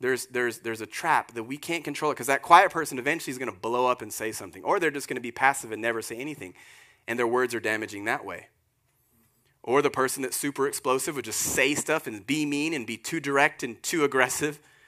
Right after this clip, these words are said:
right? James says, "Who can tame the tongue?" Who can tame the tongue, these tongues that we've had that, that J-, James says he used for blessing and for cursing?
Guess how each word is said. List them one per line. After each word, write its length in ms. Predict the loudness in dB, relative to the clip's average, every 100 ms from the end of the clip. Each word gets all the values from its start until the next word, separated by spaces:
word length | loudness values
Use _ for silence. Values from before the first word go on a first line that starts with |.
| _
right? 280 | -4 -2 -4 -10 _ _ _ _ _ _ _ -10
James 380 | -4 -2 -2
says, 200 | -4 -6
"Who 200 | -6 -8
can 180 | -8 -10
tame 280 | -10 -12 -10
the 80 | -10
tongue?" 320 | -10 -12 -14 _ _ _ _ _ _ _ _ _
Who 180 | -6 -4
can 200 | -6 -6
tame 360 | -4 -4 -4
the 100 | -4
tongue, 380 | -6 -6 -6 -6
these 200 | -8 -10
tongues 320 | -6 -4 -4
that 80 | -6
we've 220 | -6 -6
had 300 | -2 0 0 -4 -20 -6
that, 180 | -4 0
that 220 | 0 0
J-, 120 | -6
James 360 | -2 0 0 -2
says 160 | -4 -4
he 80 |
used 260 | -6 -6 -6
for 80 | -6
blessing 500 | -2 -2 -2 -6 -8
and 120 | -8
for 120 | -10
cursing? 500 | -10 -8 -8 -10 -12